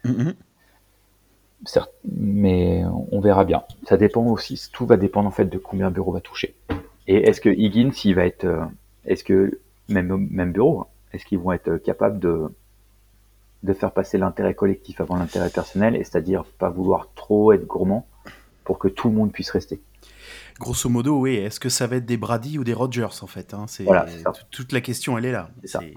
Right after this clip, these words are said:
Speaker 1: c'est clair. Est-ce qu'ils veulent des, est-ce qu'ils veulent des titres ou est-ce qu'ils veulent du pognon ? Ça
Speaker 2: C'est ça. C'est, c'est, c'est totalement ça. C'est, soit tu fais un contrat à la Rodgers et là, derrière,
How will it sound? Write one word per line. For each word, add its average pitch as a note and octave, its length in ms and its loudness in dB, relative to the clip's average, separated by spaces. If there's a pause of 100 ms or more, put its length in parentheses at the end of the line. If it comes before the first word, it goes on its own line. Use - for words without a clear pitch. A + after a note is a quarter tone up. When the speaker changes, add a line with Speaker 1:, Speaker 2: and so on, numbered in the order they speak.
Speaker 1:
c'est - 180 -20
clair. F2+ 220 -16
Est-ce - 140 -14
qu'ils G#2+ 160 -14
veulent G#2 180 -6
des, F#2+ 280 -12 (340)
est-ce A#2 120 -8
qu'ils A#2 140 -8
veulent A2+ 160 -2
des G#2+ 140 -4
titres - 340 -12
ou A2 60 -2
est-ce - 100 -10
qu'ils G#2+ 140 -10
veulent A2 100 -6
du G#2 80 -10
pognon ? F#2+ 300 -10 (180)
Ça F2 380 -16
Speaker 2:
C'est - 80 -2
ça. - 260 -6 (460)
C'est, F2 160 0 (400)
c'est, - 880 -6 (960)
c'est F#2 140 -2
totalement B2+ 420 6
ça. - 240 -2
C'est, E2 640 -2 (1400)
soit - 160 4
tu - 140 -12
fais - 80 0
un G2+ 80 4
contrat G2 300 0
à - 20 4
la F#2+ 80 2
Rodgers F#2 320 4 (140)
et D#2+ 60 -2
là, E2 140 0
derrière, E2 320 0